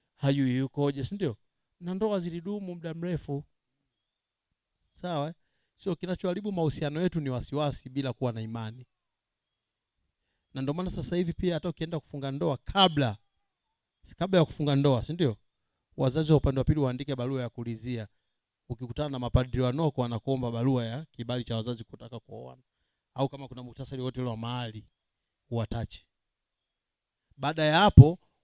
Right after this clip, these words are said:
utaambiwa uwatache medical, hizo medical condition. Uweke hapo. Sawa sawa? Na ukienda kwenye,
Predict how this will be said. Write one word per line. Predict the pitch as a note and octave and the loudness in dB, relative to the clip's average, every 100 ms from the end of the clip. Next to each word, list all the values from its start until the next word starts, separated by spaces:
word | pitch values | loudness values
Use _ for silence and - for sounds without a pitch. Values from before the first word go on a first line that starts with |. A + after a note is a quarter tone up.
| - | -12
utaambiwa | C#3+ C#3+ C#3 E3 | -4 -2 0 2
uwatache | D3+ C#3 - F3+ D#3 C#3 | 2 2 2 0 0 -6
medical, | C#3+ E3 D3+ - F3 A#3 _ _ _ _ _ _ _ _ _ _ _ _ _ _ _ | -8 -4 -4 -2 -4 -4 _ _ _ _ _ _ _ _ _ _ _ _ _ _ _
hizo | F3 C#3+ | -6 -4
medical | B2+ C#3+ C3+ B2 | -4 -4 -4 -6
condition. | A#2 A2 G#2+ - G2+ G#2 _ _ _ _ _ _ B2+ | -6 -6 -6 -6 -10 -16 _ _ _ _ _ _ -8
Uweke | B2 B2+ - A2+ | -4 -4 -4 -8
hapo. | A2+ G#2 G2 - _ | -8 -10 -12 -14 _
Sawa | - A#2+ | -14 -10
sawa? | D#3 A2+ - _ _ _ _ _ _ _ - | -6 -8 -8 _ _ _ _ _ _ _ -10
Na | C3+ C3+ C3+ C3 C3 | -4 0 0 -2 -2
ukienda | C3+ F3 F#3 F#3 | -2 -2 -2 0
kwenye, | E3 D3 D3 C#3+ C#3 C3+ | -2 -2 -2 -2 -2 -2